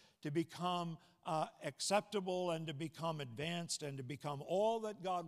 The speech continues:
wants you to be as a Great Commission movement. The A in the word vision stands for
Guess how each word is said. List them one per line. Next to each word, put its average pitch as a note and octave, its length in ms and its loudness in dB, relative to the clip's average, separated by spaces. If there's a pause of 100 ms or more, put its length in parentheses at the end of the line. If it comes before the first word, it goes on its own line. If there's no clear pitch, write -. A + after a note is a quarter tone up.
wants F3 300 -6
you F#3 80 -8
to D#3+ 100 -4
be G#2+ 380 -8 (380)
as C3 200 4
a C#3+ 60 0
Great C3 400 -2
Commission A#2 520 -4
movement. G#2+ 460 0 (600)
The G#3 260 4
A A3+ 400 8 (140)
in G3 160 2
the F#3 80 6
word F3 560 4
vision C3+ 580 -2 (280)
stands F#3 760 0
for D#3 500 0